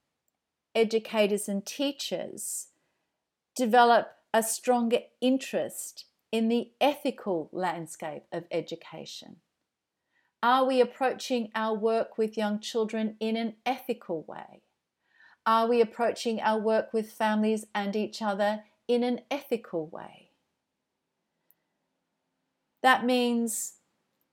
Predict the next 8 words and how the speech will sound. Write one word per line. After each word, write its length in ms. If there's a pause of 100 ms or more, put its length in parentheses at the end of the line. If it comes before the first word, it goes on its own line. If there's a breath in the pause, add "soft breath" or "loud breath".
(840)
we 140
might 260
come 260
up 360
against 500
dilemmas. 1120 (720)
We 280
might 840